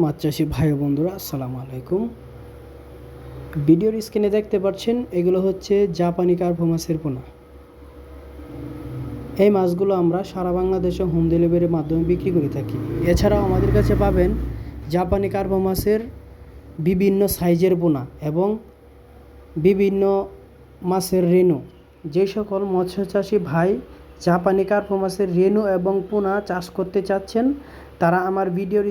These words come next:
স্ক্রিনে দেওয়া নাম্বারে যোগাযোগ করতে পারেন। আমরা এছাড়াও আরও বিভিন্ন প্রকারের মাছ স্বল্প মূল্যে বিক্রি করে থাকি, যেরকম কার্প জাতীয় মাছের মধ্যে হচ্ছে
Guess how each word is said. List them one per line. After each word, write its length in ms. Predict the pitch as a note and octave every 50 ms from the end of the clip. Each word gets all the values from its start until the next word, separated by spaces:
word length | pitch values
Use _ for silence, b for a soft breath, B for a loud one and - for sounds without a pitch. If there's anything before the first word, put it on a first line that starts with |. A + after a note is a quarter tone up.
| G3
স্ক্রিনে 240 | G3 - G3 F#3 F3+ F3
দেওয়া 140 | F#3 F#3+ F#3+ F#3+
নাম্বারে 280 | F#3+ F#3 F3 F3+ F#3 F#3+ E3+ F3+
যোগাযোগ 320 | F3+ G3+ G3 F#3 G3+ G3 - G#3
করতে 200 | F#3+ F3 F3+ F3 F3
পারেন। 200 | F#3 F#3 G#3 A#3+ A#3+ - - B B B B B B B B B B - -
আমরা 240 | F3+ G3 G3 F3+ F#3 G3 F#3+ - F3+ F#3
এছাড়াও 380 | F3+ F3+ F#3 G3+ G3+ G#3 G#3 G#3 G#3 - - - - - - E3+
আরও 120 | F3 F#3 F3+ F3 F#3+
বিভিন্ন 280 | G#3 G3 G3+ G3 G3 F#3+ F#3 G3
প্রকারের 340 | G3+ F#3+ G3 G3 F#3+ G3 G3 F#3
মাছ 160 | E3+ F3+ F#3+ F3 - - - -
স্বল্প 240 | - F#3+ F#3+ F#3+ F#3+ G3+ G3+
মূল্যে 240 | G3+ G3+ G3+ G3+ F#3+ F#3
বিক্রি 220 | G3+ G3 - G#3+ G3+ G3+
করে 140 | F#3+ F3+ F3+ F3+
থাকি, 180 | F3+ F#3 G3+ G#3 F3+ F3+
যেরকম 360 | F#3+ G3 G3 - G3 F#3 G3 A3+ - B B B B B B B B B - -
কার্প 200 | F3+ F#3 F#3 F3 - F#3 F#3+
জাতীয় 260 | G#3 G#3 G#3 A3+ A3 A3 G#3+
মাছের 260 | G#3 G3 - G#3+ G#3 G#3
মধ্যে 200 | G#3 G3+ G3+ G3+ G3+
হচ্ছে 240 | G3+ G3+ - G#3